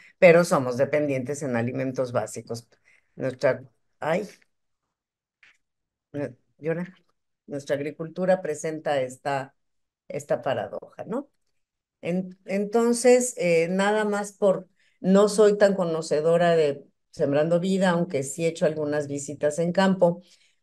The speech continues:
Como decía Armando, tiene mucha más lana, o sea, aquí sí son seis mil pesos mensuales,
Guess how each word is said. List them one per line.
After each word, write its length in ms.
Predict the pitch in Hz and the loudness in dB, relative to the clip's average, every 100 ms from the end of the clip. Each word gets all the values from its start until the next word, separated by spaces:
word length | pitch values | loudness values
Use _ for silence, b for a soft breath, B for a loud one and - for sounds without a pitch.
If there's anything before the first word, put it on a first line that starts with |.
| _ | _
Como 300 | 170 160 160 | -2 0 0
decía 300 | 151 151 185 | 0 2 2
Armando, 380 | 180 175 170 170 | 4 2 0 0
tiene 260 | 180 175 | 0 0
mucha 240 | 170 156 139 | 0 -2 -2
más 240 | 143 151 | -2 0
lana, 340 | 170 160 151 - | -2 0 -4 -8
o 60 | 120 | -8
sea, 160 | - 127 | -2 -2
aquí 240 | 127 156 | -2 -10
sí 160 | 147 151 | -10 -10
son 260 | 143 147 | -6 -6
seis 280 | 147 151 135 | -2 -2 -2
mil 200 | 147 147 | -4 -4
pesos 320 | 135 135 135 | -4 -4 -6
mensuales, 920 | 143 127 120 170 175 151 131 - - | -6 -6 2 4 6 4 -2 -8 -14